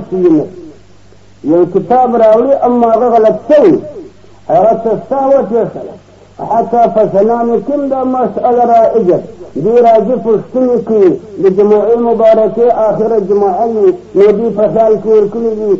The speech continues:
څلور رکعته نفل سړی وکړي، نو بیا د ټول عمر قضایي لمونځونه چې د ده پر ذمه وه، د ټولو څخه خلاص. حضراتو، نو موږ ورته چې باید دا لمونځونه پرېږدو. د ګرد سال لمونځونه نو مه کوئ.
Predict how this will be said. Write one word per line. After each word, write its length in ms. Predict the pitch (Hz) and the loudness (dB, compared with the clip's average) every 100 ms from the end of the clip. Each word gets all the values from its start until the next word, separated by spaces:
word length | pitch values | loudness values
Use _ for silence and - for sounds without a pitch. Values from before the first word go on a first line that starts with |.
| - - | -4 -2
څلور 240 | 202 220 233 | 0 2 2
رکعته 400 | 220 220 208 208 | 0 0 -2 0
نفل 360 | 208 226 214 208 185 | 0 0 0 -4 0
سړی 260 | 208 220 202 | 2 2 2
وکړي، 360 | 220 226 220 208 185 - - | 2 -2 -4 0 -2 -4 -2
نو 200 | 190 208 202 | 2 2 2
بیا 140 | 233 | 2
د 120 | 220 214 170 | 2 0 -2
ټول 360 | 214 277 262 247 214 | -2 -2 -2 -2 -4
عمر 200 | 233 226 - | -2 -2 -2
قضایي 340 | 208 180 208 214 | -2 2 2 2
لمونځونه 500 | 202 202 202 214 202 196 | 2 2 2 2 0 0
چې 60 | 202 | -2
د 20 | 196 | -2
ده 60 | 208 | -2
پر 200 | 202 196 156 | 0 0 2
ذمه 240 | 190 190 | 2 2
وه، 260 | 185 427 539 587 - - | 4 4 4 4 0 -2
د 20 | 196 190 | -2 0
ټولو 540 | 226 233 202 180 160 147 - | -2 0 2 0 -2 -8 -12
څخه 80 | 110 | -14
خلاص. 240 | 123 110 - - - - - - - - - 180 | -16 -18 -20 -20 -20 -20 -20 -20 -20 -20 -6 0
حضراتو، 600 | 190 202 233 262 240 247 | 2 2 2 0 0 0
نو 120 | 240 233 | 2 2
موږ 120 | 247 240 | 2 0
ورته 300 | 233 240 240 | 0 0 0
چې 60 | 208 233 | 0 0
باید 220 | 240 226 | 0 2
دا 100 | 226 220 | 2 4
لمونځونه 400 | 220 208 226 202 160 | 2 2 2 0 0
پرېږدو. 440 | 190 170 104 - 175 - - - - _ _ _ 208 233 - 135 | 0 0 -4 -16 -20 -20 -20 -20 -20 _ _ _ -18 -16 -12 -4
د 20 | 175 190 | -2 0
ګرد 200 | 247 - | 0 -2
سال 180 | 240 247 | -2 0
لمونځونه 440 | 240 233 226 240 240 | 2 0 2 2 2
نو 120 | 233 226 | 2 2
مه 180 | 233 208 | 0 -2
کوئ. 260 | 214 180 139 | 2 2 0